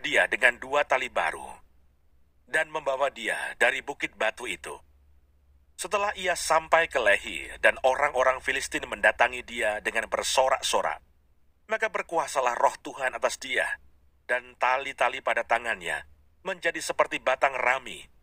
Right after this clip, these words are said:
yang telah habis dimakan api. Dan segala pengikatnya hancur, tanggal dari tangannya.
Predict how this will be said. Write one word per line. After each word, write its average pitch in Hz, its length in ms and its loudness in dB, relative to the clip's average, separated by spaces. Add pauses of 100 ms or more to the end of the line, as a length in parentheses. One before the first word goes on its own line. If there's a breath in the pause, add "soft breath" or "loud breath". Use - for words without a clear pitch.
(160)
yang 156 320 -8
telah 131 240 0
habis 120 400 -2
dimakan 101 640 -2
api. - 400 -8 (1200)
Dan 143 160 -2
segala 139 400 -2
pengikatnya 123 560 -2
hancur, 117 720 -4 (180)
tanggal 139 720 -4
dari 123 320 0
tangannya. 82 560 -2